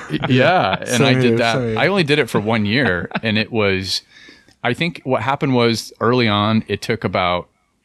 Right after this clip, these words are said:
Speaker 1: I really cared about it maybe too much, and I would spend six hours probably.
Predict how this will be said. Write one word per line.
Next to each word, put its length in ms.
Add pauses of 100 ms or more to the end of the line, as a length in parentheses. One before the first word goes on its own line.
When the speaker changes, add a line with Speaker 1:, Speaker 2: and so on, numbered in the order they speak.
(580)
Speaker 1:
I 80
really 260
cared 240
about 240
it 160
maybe 220
too 160
much, 360
and 120
I 80
would 160
spend 440
six 280
hours 340
probably. 580